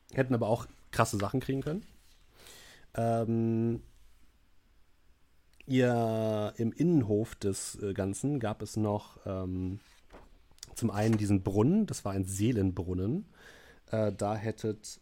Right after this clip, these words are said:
ihr, da hätten Charaktere von euch reinfallen können und sterben können. Ähm,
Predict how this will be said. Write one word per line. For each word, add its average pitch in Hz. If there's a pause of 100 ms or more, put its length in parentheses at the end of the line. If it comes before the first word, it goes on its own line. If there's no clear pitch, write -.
ihr, 107 (160)
da 113
hätten 120
Charaktere 110
von 95
euch 85
reinfallen 143
können 170
und 165
sterben 160
können. 196 (1400)
Ähm, 120